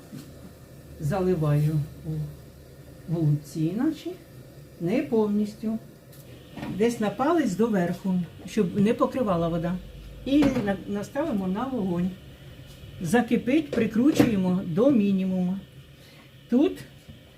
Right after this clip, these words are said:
вже цибу-, ц-, олійка розігрілась, додаємо цибульку і підсмажуємо до гарно золотистого кольору. Так, тепер що робимо з сметанкою? Я беру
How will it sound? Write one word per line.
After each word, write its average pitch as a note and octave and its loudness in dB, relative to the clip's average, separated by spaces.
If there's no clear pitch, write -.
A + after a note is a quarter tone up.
вже F#3+ 0
цибу-, F#3 0
ц-, - -2
олійка G3 4
розігрілась, F#3+ 2
додаємо G#3+ 2
цибульку G3 0
і E4 4
підсмажуємо B3+ 4
до G#3 2
гарно B3 6
золотистого F#3 0
кольору. F3 -2
Так, G#3+ 0
тепер C4+ 4
що D4 2
робимо A3+ 6
з - -6
сметанкою? F3+ 0
Я A3+ 2
беру G#3+ 6